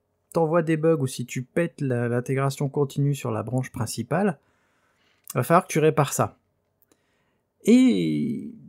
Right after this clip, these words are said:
pour réparer ça, on n'a pas beaucoup de solutions, hein. Euh, soit on crée des nouveaux commits, euh, soit, euh, on triche. Et puis, si on crée des nouveaux commits,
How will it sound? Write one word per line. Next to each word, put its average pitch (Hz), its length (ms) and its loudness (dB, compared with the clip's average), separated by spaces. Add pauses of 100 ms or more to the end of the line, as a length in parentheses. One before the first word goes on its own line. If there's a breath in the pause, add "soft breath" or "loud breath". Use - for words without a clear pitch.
(120)
pour 220 180 4
réparer 151 480 0
ça, 208 380 2
on 139 320 0
n'a 135 160 2
pas 196 240 -2
beaucoup 180 720 -4
de 156 160 -4
solutions, 170 720 0
hein. 156 320 -2
Euh, 120 640 -4 (100)
soit - 220 -6
on 139 100 0
crée 131 220 -6
des 117 100 -6
nouveaux 120 280 -2
commits, 214 840 4
euh, 127 420 -4
soit, 175 1000 -6
euh, 147 340 -10 (140)
on 165 140 -2
triche. - 500 -4 (640)
Et 135 80 -6
puis, 165 160 -2
si - 140 0
on 202 40 4
crée 165 180 0
des 135 100 2
nouveaux 120 200 2
commits, 143 300 2